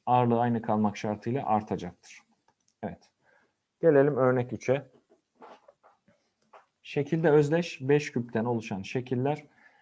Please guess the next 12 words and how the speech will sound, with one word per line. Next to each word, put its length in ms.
zemine 600
üç 200
farklı 320
şekilde 520
bırakılıyor. 640
Zeminlerdeki 760
basınçların 580
kıyaslamasını 920
yapınız 480
demiş. 380
Şimdi 280
bakalım. 380